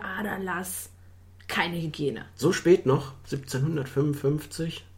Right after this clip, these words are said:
Speaker 2: Das heißt, bis er jetzt mal so, sag ich mal, in dem Alter war, dass er angefangen hat, in irgendeiner Form zu arbeiten, wird ja eher so siebzehnhundertsiebzig gewesen sein, so in der Richtung.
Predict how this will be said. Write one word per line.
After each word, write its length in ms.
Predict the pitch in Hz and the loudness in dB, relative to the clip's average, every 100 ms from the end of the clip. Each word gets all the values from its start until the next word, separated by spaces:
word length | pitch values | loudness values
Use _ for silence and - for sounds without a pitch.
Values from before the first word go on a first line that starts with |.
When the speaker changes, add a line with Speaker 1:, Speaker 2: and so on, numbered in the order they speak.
| - - - - - - - - - | -20 -20 -20 -20 -20 -20 -20 -20 -10
Speaker 2:
Das 220 | - - 120 | -8 -6 -2
heißt, 600 | 120 135 135 - - - | 2 4 2 -2 -10 -8
bis 220 | 117 107 | -6 -6
er 280 | - 117 127 | -4 0 4
jetzt 220 | 123 117 | 4 4
mal 160 | 120 120 | 2 2
so, 420 | 120 117 117 117 110 | 6 6 6 4 -2
sag 180 | 117 113 | -6 -6
ich 160 | 110 | -4
mal, 460 | 120 117 117 120 113 | 0 2 4 4 4
in 140 | 107 | 2
dem 140 | 117 101 | 2 2
Alter 420 | 120 120 120 110 | 0 0 0 0
war, 320 | 117 120 123 | 0 0 0
dass 160 | 117 117 | 0 -2
er 120 | 110 | -2
angefangen 640 | 117 131 123 - 120 120 | 0 0 0 -4 -2 -2
hat, 280 | 117 120 - - - - - - - | -2 -8 -10 -18 -20 -20 -20 -20 -12
in 100 | - | -6
irgendeiner 540 | 107 110 135 - 113 113 | -2 0 0 0 -2 -2
Form 260 | - 123 | -2 -2
zu 180 | 120 104 | -2 -6
arbeiten, 580 | 92 113 123 123 123 123 | -4 -4 -2 -2 -2 -2
wird 180 | 107 - | -2 -2
ja 100 | 110 | -4
eher 380 | 98 117 120 110 | -4 -2 -2 -2
so 560 | 113 120 120 123 120 95 - - - - - - - | -4 0 0 0 -2 -6 -18 -20 -20 -20 -20 -20 -18
siebzehnhundertsiebzig 1120 | - 131 - 131 - 123 120 123 127 - 135 | -14 -12 -4 -4 -2 -2 0 0 -4 -4 -2
gewesen 420 | 135 127 135 135 135 | 0 4 4 6 4
sein, 320 | 135 143 139 | 4 4 2
so 80 | 127 | 2
in 100 | 127 | 0
der 160 | 123 | 0
Richtung. 400 | 135 135 151 165 | 0 0 0 0